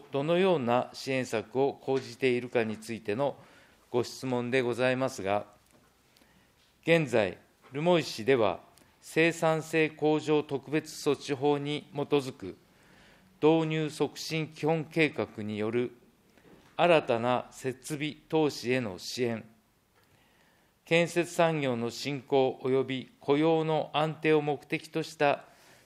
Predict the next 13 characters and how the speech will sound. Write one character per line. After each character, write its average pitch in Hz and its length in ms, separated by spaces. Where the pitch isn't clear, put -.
住 160 220
宅 165 260
改 160 240
修 156 240
促 147 260
進 160 300
助 139 120
成 160 240
事 143 180
業 147 180
の 98 160
実 92 260
施 - 300